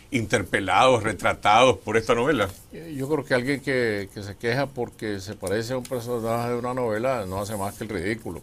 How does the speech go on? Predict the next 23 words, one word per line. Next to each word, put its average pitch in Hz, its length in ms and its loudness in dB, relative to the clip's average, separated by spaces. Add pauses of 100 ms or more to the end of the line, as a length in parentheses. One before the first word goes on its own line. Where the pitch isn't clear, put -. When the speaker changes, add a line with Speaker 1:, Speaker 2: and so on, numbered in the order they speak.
Speaker 2:
pues, 104 240 -8
lo, 85 300 -12 (100)
lo, 87 80 -14 (200)
porque 92 240 -12
los 87 140 -10
personajes 90 560 -8
de 110 100 -6
una 120 140 -4
novela 120 520 0
son 95 220 -10
ficticios. - 640 -4 (880)
Una 107 220 -6
novela 117 340 2
parte 104 360 -2
de 127 120 4
la 127 60 2
invención 107 640 0 (680)
y, 101 420 -6
y 98 80 -4
obviamente 113 580 -2
lo, 120 240 -2
los, 98 440 -12
eh, 95 300 -8